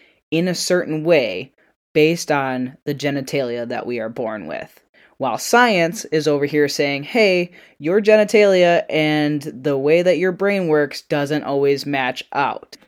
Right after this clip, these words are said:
Scientists are telling us that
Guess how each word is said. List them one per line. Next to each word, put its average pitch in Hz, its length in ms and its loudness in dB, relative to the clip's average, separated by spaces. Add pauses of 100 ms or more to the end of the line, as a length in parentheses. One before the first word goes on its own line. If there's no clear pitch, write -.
(200)
Scientists 196 840 -2 (140)
are 160 160 0
telling 170 400 0
us 117 380 -10 (320)
that 139 560 -2